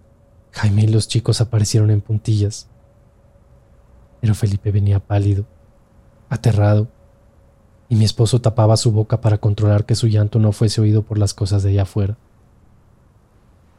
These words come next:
Corrió a mis brazos sollozando, y con gestos le pedí que intentara guardar silencio. Pero su estado era de total pavor.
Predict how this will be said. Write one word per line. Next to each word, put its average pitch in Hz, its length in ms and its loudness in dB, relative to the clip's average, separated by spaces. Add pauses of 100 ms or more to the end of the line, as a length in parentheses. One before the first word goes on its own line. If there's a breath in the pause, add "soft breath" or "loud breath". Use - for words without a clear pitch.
(280)
Corrió 113 240 2
a 101 40 2
mis 104 180 0
brazos 104 380 0
sollozando, 104 600 0 (480)
y 143 80 -4
con 117 160 0
gestos 120 360 0
le 117 100 2
pedí 113 260 0
que - 120 -2
intentara 110 420 2
guardar 107 340 2
silencio. 107 560 -2 (1400)
Pero 107 160 2
su 101 140 -2
estado 98 400 -2
era 101 140 2
de 101 100 2
total 98 340 -2
pavor. 98 360 -6